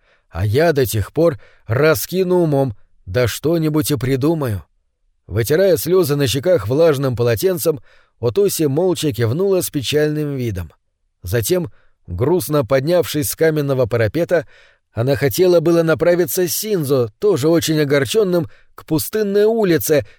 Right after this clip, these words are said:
мимо сторожевых псов у храма. Но слёзы снова вдруг хлынули из её глаз, и, опустив уныло голову, отчего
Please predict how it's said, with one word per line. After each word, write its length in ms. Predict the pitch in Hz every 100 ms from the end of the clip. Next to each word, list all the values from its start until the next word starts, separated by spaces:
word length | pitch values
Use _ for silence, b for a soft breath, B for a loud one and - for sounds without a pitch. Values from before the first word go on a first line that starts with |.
| b
мимо 280 | 135 151 143
сторожевых 720 | - 143 139 123 147 190 -
псов 360 | - - 185 202
у 60 |
храма. 480 | 190 175 170 123 92 - _ _ _ _ _
Но 200 | 110 123
слёзы 460 | - 139 175 170
снова 460 | 165 156 190 220 180
вдруг 280 | 143 135 113
хлынули 520 | - 160 208 202 190
из 140 | 185
её 180 | 170 185
глаз, 440 | 160 151 127 - - _ _
и, 80 | -
опустив 560 | 107 110 131 - 147 -
уныло 300 | 135 131 120
голову, 540 | 104 165 175 165 156 _ _ _ _
отчего 600 | 101 107 113 117 160